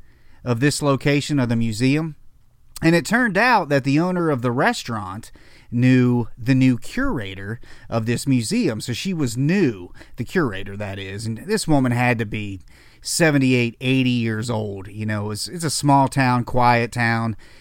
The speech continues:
It was a simple job for her just to sit there, and when people come by, which are very, ve-, which is very rare, um, just to put it bluntly, um, she takes them on a tour of this old plantation house,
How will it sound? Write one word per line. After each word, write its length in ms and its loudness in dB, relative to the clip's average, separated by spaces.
It 100 -4
was 120 -4
a 60 -4
simple 320 0
job 320 2
for 80 -2
her 160 2
just 260 -6
to 80 -6
sit 320 -4
there, 400 4
and 140 0
when 100 -4
people 300 -2
come 200 0
by, 540 2
which 300 -10
are 100 -10
very, 720 4
ve-, 200 -6
which 200 -2
is 80 -2
very 280 2
rare, 440 -8
um, 560 -8
just 200 -4
to 60 -6
put 180 0
it 100 -8
bluntly, 560 -8
um, 360 -2
she 180 -8
takes 260 0
them 120 2
on 100 2
a 80 0
tour 640 0
of 280 -2
this 460 -2
old 360 2
plantation 680 0
house, 600 0